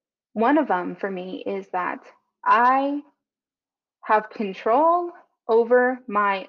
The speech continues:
emotions. This is my affirmation. I have control over my emotions. I have control over my anxiety and stress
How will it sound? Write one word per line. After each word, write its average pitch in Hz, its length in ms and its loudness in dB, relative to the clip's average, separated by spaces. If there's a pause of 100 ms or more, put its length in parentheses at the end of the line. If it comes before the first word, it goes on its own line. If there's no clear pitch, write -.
emotions. 185 460 -8
This 202 160 -6
is 233 100 -8
my 226 180 -2
affirmation. 190 540 -12 (640)
I 208 80 0
have 233 180 -2
control 220 360 0
over 233 200 0
my 220 300 -4 (560)
emotions. 196 600 -6
I 190 80 -6
have 190 120 -6
control 220 640 -2 (460)
over 226 520 2
my 185 340 -4
anxiety 202 840 -6 (240)
and 180 220 -12
stress - 400 -8